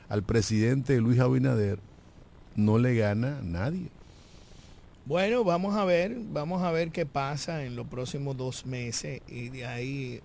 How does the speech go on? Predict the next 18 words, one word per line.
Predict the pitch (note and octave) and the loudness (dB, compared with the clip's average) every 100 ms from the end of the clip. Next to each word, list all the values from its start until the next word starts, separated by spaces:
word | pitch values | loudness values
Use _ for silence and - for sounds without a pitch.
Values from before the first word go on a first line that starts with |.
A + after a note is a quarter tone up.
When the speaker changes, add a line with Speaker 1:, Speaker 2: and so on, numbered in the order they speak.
| C3+ | -10
Speaker 2:
vamos | B2 C3+ D3+ | -6 -4 -6
a | |
tener | C#3 B2+ C3 C3+ C3 | -6 -8 -6 -6 -6
un | C3 | -8
panorama | C3 B2+ B2 B2 B2 | -8 -8 -6 -6 -6
más | A#2+ B2 - | -6 -8 -8
limpio, | C3 B2+ B2+ B2 | -6 -6 -6 -8
más | A#2+ A#2+ | -6 -6
acabado, | A#2+ A2 A2+ A#2 A#2 A#2 | -6 -6 -8 -6 -8 -8
más, | A2+ A#2 A#2 A2+ - - - - - - - | -10 -10 -8 -10 -12 -18 -20 -20 -20 -20 -14
eh, | A#2+ A#2 | -10 -10
digerible. | C3+ - B2 D3 D#3 B2 B2 D#3+ - - - - - - | -10 -8 -6 -4 -4 -4 -4 -6 -8 -18 -20 -20 -16 -4
Lo | E3+ F#3+ | 0 0
que | F#3+ E3 | 0 -2
sí | - A3+ B3+ A#3+ G3+ | -2 -2 -2 -4 -6
creo | - G3 G#3 G#3 G3 | -4 0 2 2 2
es | F#3+ G3+ - | 2 -2 -2
que | F#3 F3 D#3+ C3+ | -2 0 0 -4